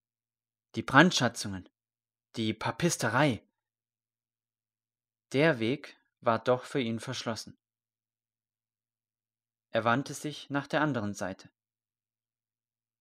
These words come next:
Einen Augenblick verweilte er bei Staffan. Die keuchende Brust hatte aufgehört, sich zu bewegen. Beinahe liebkosend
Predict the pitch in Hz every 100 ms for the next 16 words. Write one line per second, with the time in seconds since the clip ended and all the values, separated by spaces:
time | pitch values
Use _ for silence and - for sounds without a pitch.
0 | - 123 151 117 139 131 117 117 - -
1 | 110 107 110 127 117 113 120 - 104 -
2 | 107 _ _ _ _ _ _ _ _ _
3 | _ _ _ - 113 - 135 143 151 131
4 | - 123 - - - 120 104 127 - 120
5 | 110 110 - - 113 - 120 123 120 101
6 | 101 - _ _ _ _ _ _ _ _
7 | _ _ _ _ _ _ - 117 147 147
8 | 131 135 127 135 - - 143 120 - -
9 | -